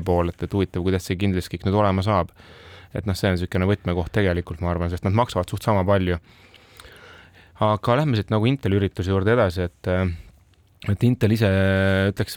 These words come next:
ma ütleks, et konverents nägi välja niuke Apple'i üritus, mis oli nagu kokku pandud nagu laste ja laste poolt ja mitte, et laste ja laste lavastused oleks nagu halvad,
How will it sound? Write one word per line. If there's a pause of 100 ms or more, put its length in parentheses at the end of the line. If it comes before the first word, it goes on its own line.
ma
ütleks,
et
konverents
nägi
välja
niuke
Apple'i
üritus,
mis
oli
nagu (160)
kokku
pandud
nagu
laste
ja
laste
poolt
ja
mitte,
et
laste
ja
laste
lavastused
oleks
nagu
halvad,